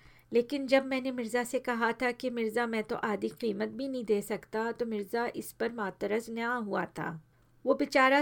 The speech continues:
تو بلکہ یہی کہتا تھا کہ، "تم مفت ہی لے لو۔"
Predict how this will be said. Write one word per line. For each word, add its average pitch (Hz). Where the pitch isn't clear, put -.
تو 311
بلکہ 269
یہی 269
کہتا 254
تھا 277
کہ، 285
"تم 269
مفت 247
ہی 294
لے 214
لو۔" 185